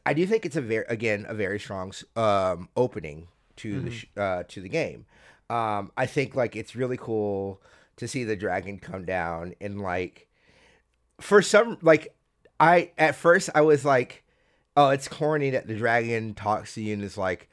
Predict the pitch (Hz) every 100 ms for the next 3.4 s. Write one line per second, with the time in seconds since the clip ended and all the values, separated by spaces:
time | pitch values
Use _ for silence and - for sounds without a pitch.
0 | _ _ - 117 117 110 110 135 110 110
1 | 95 95 98 98 92 95 90 - 127 113
2 | 98 - 98 95 87 95 90 98 - 127
3 | 143 254 339